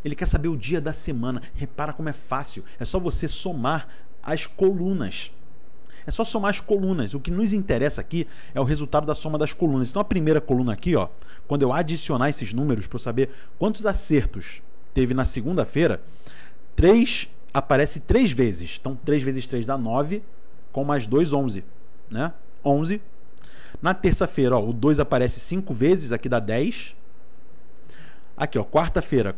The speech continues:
quatro vezes dois dá oito, com mais dois dá dez. Na quinta-feira, o um aparece três vezes, com mais três dá seis, com mais quatro dá dez. E repara que dois mais dois mais dois dá,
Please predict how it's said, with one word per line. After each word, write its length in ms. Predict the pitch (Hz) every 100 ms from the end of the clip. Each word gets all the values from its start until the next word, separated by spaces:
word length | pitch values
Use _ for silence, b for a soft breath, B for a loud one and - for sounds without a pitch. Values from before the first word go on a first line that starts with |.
| -
quatro 380 | - 151 175 170
vezes 320 | 151 151 135
dois 200 | 123 131
dá 140 | 123 120
oito, 320 | 139 180 -
com 80 | 147
mais 220 | 135 113
dois 180 | 123 117
dá 140 | 120
dez. 580 | 107 117 143 214 - - - - - - - b -
Na 100 | 143
quinta-feira, 720 | - 208 208 - 143 110 98 -
o 80 |
um 160 | 139 190
aparece 420 | 170 143 135 -
três 240 | - 214 147
vezes, 460 | 151 214 247 - - -
com 120 | - 202
mais 240 | 208 -
três 220 | 160 143
dá 100 | 151
seis, 420 | 151 175 226 - b b b -
com 100 | 156
mais 220 | 170 156
quatro 280 | - 139 143
dá 80 | 170
dez. 460 | 147 117 110 - - - - - - - B B B
E 80 | 208
repara 480 | 185 175 135 165 104
que 120 | 127
dois 300 | 101 151 165
mais 200 | 156 139
dois 180 | 127 131
mais 220 | 135 113
dois 200 | 123 113
dá, 240 | 123 123